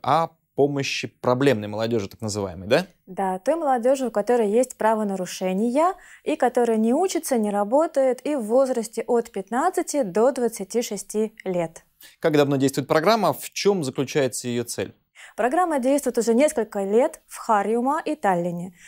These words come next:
Speaker 2: И суть в том, чтобы помогать такой молодежи, которая не работает, не учится и имеет правонарушение, с поиском работы. Э, не всем удается сразу найти работу. Некоторые направляются нами на обучение. Это курсы, может быть, курсы языка,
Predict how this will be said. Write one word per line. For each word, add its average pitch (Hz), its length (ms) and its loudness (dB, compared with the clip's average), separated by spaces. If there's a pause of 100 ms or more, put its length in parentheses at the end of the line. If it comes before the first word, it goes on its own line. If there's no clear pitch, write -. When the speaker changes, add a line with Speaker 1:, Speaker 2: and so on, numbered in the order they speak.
(160)
Speaker 2:
И 311 180 0
суть 339 240 -2
в - 60 -14
том, 359 180 2
чтобы 262 240 0
помогать 254 480 2
такой 220 240 -2
молодежи, 240 480 0
которая 226 320 0
не 226 80 2
работает, 240 500 2
не 226 160 -2
учится 254 500 -4 (200)
и 233 80 0
имеет 254 260 2
правонарушение, 240 800 0
с - 80 -6
поиском 277 520 0
работы. 190 520 -4 (360)
Э, 208 320 2
не 247 120 2
всем 330 220 0
удается 254 460 2
сразу 240 260 2
найти 214 300 -4
работу. 254 400 2
Некоторые 254 720 2 (200)
направляются 233 720 2
нами 233 320 2
на 220 200 2
обучение. 254 600 0
Это 214 160 -4
курсы, 302 420 -2
может 214 260 0
быть, 202 120 -6
курсы 220 340 -2
языка, 233 480 0